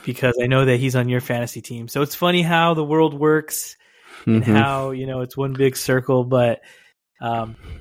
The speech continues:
Speaker 1: you know, before we sign off, can you let the people know where they can find us on X?
Speaker 2: You can find us on X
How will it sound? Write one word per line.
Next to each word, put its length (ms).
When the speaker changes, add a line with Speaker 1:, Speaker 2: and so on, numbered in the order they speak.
Speaker 1:
you 100
know, 80
before 240
we 80
sign 280
off, 200
can 160
you 80
let 140
the 60
people 260
know 140
where 100
they 100
can 140
find 240
us 120
on 140
X? 420
Speaker 2:
You 120
can 80
find 260
us 120
on 160
X 240